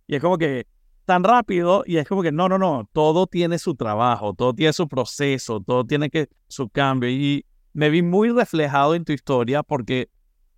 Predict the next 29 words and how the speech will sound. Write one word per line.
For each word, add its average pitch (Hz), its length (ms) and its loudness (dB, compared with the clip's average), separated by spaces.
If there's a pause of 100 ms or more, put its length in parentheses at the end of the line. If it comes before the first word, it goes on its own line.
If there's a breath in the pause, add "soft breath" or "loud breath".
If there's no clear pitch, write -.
yo 143 320 0
también 185 580 2 (420)
creo 147 220 0
que 190 140 0
entré 151 300 0
en 151 100 0
el 175 160 0
coaching 190 600 0
por 170 560 0
mi 170 120 0
experiencia 151 1080 -2 (360)
frustrada 170 600 0
de 190 80 0
emprendedor. 139 600 -2 (320)
Yo 135 280 0
cuando 175 240 2
tenía 139 200 0
mi 170 80 2
negocio 151 560 0
y 139 60 0
la 135 100 2
frustración 160 960 0
y 139 180 0
mi, 139 180 -2
y 135 260 -2
mis 135 400 0
sueños, 170 420 0
mis 143 140 0
anhelos, 165 520 2